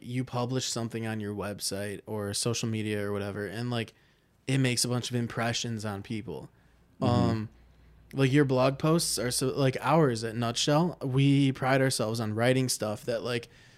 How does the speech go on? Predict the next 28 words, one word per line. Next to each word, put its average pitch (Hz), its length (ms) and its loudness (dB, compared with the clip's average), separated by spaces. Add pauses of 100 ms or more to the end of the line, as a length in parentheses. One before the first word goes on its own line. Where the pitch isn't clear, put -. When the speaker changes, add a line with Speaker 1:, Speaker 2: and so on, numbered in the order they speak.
(180)
Speaker 1:
is, 139 200 0
like, 139 140 4
a 123 100 0
guide, 117 480 2
like, 113 200 -2
how 123 180 2
to 127 140 -2
do 127 200 0
this 110 440 -4
or, 117 160 -4
like, 113 320 -2
clearing 170 400 6
this 120 180 0
thing 120 300 2
up, 90 260 -4
like, 117 140 -4
the 117 100 -4
sales, 123 380 2
like, 110 100 -2
misconception 113 1000 -4
or 95 100 -10
whatever. 107 280 -6
You 156 60 2
know 160 120 6
what 151 80 4
I 147 40 4
mean? 151 180 2
Like, 131 160 -2